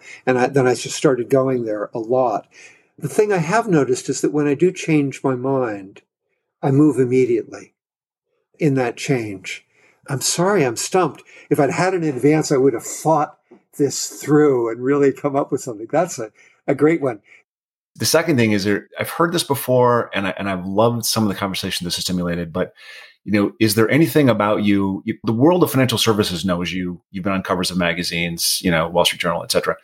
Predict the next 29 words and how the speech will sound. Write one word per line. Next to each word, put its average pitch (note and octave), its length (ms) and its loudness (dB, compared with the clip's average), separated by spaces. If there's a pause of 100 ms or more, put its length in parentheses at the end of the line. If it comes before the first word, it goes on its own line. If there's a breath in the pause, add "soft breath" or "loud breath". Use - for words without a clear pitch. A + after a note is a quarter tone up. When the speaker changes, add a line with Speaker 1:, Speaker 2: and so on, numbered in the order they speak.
(640 soft breath)
Speaker 2:
Is A#2 120 2
there A#2 120 0
anything F3 360 0
that A#2 220 0 (120)
people - 240 2
don't A2 380 0
know G2+ 180 2
about A2+ 360 0
you B2 100 0
or G2 200 0
that F#2+ 140 -4
have, F2+ 260 -6
uh, - 100 -14 (100)
experienced - 640 0
you C#3+ 140 4
and G#2 100 2
may A2 80 2
not G2+ 140 -2
remember G2+ 440 0
about E2 300 -6
you E2+ 300 -12
that G#2+ 100 -6
you A2+ 140 -2
really E3 640 2
wish G#2+ 400 0
they'd F2+ 180 -6
remember E2+ 500 -8
or E2 220 -18
know? D#2+ 300 -12